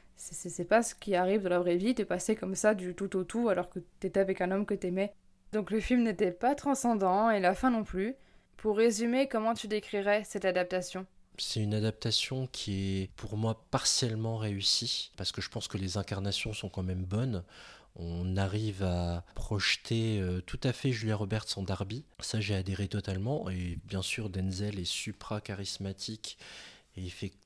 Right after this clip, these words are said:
Speaker 2: très bien le job. Maintenant, je trouve qu'on, comme on l'a dit tout au long de cet épisode, on aurait pu prendre le temps de vraiment, euh, développer un peu plus les intrigues, développer un peu plus,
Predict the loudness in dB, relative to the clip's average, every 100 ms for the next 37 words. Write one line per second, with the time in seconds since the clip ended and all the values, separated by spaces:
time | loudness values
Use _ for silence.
0 | -14 -8 -6 -4 -4 -4 -4 -4 -4 -6
1 | -8 -6 -4 -4 -2 -2 -2 -4 -4 -4
2 | -4 -4 -4 -4 -2 -2 0 -2 -4 -6
3 | -4 -2 -2 -2 -2 -4 -4 -4 -2 0
4 | -2 -6 -18 -8 -2 0 -2 -4 -6 -8
5 | -4 -2 -2 -2 -4 -2 -4 -2 -4 -4
6 | -4 -2 0 0 -2 0 0 0 -2 -2
7 | 0 0 0 -2 -2 0 -2 -2 -6 -8
8 | -4 -4 -2 -2 -2 -4 -6 -6 -6 -4
9 | -4 -4 -4 -6 -4 -4 -4 -8 -10 -8
10 | -4 -2 -2